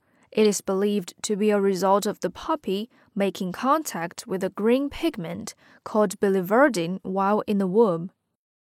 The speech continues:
读完之后，我们首先来看一看今天这个第一句话是如何引入新闻的。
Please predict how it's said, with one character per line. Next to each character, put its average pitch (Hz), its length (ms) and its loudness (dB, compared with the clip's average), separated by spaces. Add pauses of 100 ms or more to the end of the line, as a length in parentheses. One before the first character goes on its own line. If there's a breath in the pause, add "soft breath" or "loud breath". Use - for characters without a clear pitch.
(580)
读 262 60 0
完 302 140 4
之 330 80 4
后， 339 100 8
我 262 60 10
们 247 120 4
首 240 140 2
先 247 160 2
来 262 140 4
看 277 240 0
一 - 20 2
看 247 260 -2
今 294 160 -2
天 311 160 0
这 294 120 2
个 247 100 6
第 269 160 0
一 285 60 2
句 277 100 -2
话 262 240 2
是 214 160 -2
如 196 240 2
何 233 220 0
引 190 260 -2
入 185 160 -4
新 247 240 -2
闻 180 180 0
的。 214 200 2